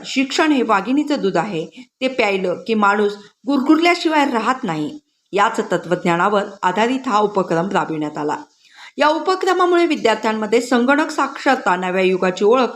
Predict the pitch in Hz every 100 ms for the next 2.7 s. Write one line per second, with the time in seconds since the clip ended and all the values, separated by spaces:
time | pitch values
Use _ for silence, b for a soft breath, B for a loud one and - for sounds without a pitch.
0 | B B - 196 196 214 214 277 294 185
1 | 185 180 180 151 151 151 180 190 185 B
2 | _ 170 190 190 247 196 170